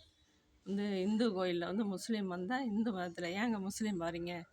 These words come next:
அப்படின்னு கேட்க போறதில்ல. அதே மாதிரி கிறிஸ்டின் கோயில்லையும்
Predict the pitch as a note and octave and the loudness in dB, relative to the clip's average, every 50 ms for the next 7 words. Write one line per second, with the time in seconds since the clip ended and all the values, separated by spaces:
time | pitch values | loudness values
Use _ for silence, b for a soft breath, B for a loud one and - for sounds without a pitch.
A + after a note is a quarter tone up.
0 | b b b b b b b b - F#3+ G3+ G3 G3+ G#3 G3+ G#3 - G3+ G3+ - | b b b b b b b b -2 0 2 2 2 0 0 0 0 0 0 0
1 | - F#3 E3+ F3+ F#3 E3 D#3 E3 D#3 D#3 D3+ - - F3 F#3+ F#3 A3 A#3 A#3+ A3 | -4 -4 -4 -4 -4 -4 -6 -6 -6 -8 -8 -10 -10 -8 -4 -2 0 0 0 0
2 | A3 B3 B3+ - - G3 A3 - - - B3+ C4+ C4 A3 F3 F3 F3 E3+ F#3 F#3+ | 0 -2 -4 -4 -6 -4 0 0 0 2 2 2 2 2 0 0 -2 -2 -2 -2
3 | G3+ G3+ A#3+ D4+ F#4 | -2 -2 -2 -2 -4